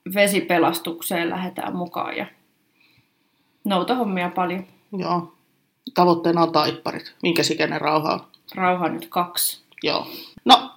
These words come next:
Speaker 2: se minkä takia me ollaan tänään täällä, niin on nää kyyhkyset. Sulla on myös kyyhkysiä.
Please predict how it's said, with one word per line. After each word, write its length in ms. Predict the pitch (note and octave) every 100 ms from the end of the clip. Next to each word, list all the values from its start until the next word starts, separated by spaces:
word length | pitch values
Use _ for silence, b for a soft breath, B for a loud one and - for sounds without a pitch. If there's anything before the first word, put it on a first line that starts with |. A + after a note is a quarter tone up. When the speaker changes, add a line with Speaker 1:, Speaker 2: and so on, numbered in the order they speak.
| -
Speaker 2:
se 160 | C4+ E4+
minkä 300 | E4+ D#4+ A#3
takia 320 | A3 A3+ G#3+
me 80 | G#3
ollaan 220 | G3+ G3
tänään 340 | A#3 A3+ F#3+
täällä, 320 | A3+ A3+ G3
niin 220 | F#3 F3+ F3+
on 220 | F3 E3+
nää 220 | E3+ D#3+
kyyhkyset. 720 | E3 C4+ B3 A#3+ C4+ D4+ E4+
Sulla 380 | - - A3+ G3+
on 120 | G3+
myös 300 | A#3+ C4+ B3
kyyhkysiä. 680 | - F#4 C#4 - - - -